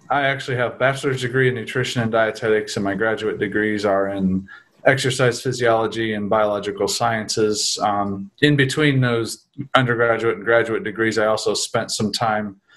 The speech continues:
um, in the Air Force actually working in a large teaching hospital as well as an outpatient, um, wellness center. So, um, academic background as well as some actual experience working in a healthcare system.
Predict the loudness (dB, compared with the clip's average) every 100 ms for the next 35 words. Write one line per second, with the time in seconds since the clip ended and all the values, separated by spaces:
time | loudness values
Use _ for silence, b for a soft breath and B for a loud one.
0 | b b b 2 4 2 0 4 4 4
1 | 2 0 2 0 0 -2 0 0 0 -2
2 | -2 0 2 2 0 -2 0 0 -2 -2
3 | -2 -2 0 2 2 2 2 2 0 -2
4 | 0 -2 0 0 0 -2 -6 -4 -4 -2
5 | 0 2 0 -2 -6 _ _ B B B
6 | B B 0 2 2 0 -4 -4 -2 -2
7 | -2 0 2 0 -2 -8 -4 -2 -2 -4
8 | -10 -18 _ 0 0 0 -2 -2 -2 0
9 | 2 0 -2 -2 -4 0 2 2 0 -2
10 | -2 -2 -2 -2 -2 0 2 2 2 -2
11 | 0 0 -2 -2 0 0 -2 -2 0 0
12 | -4 -6 -2 2 2 0 -2 -6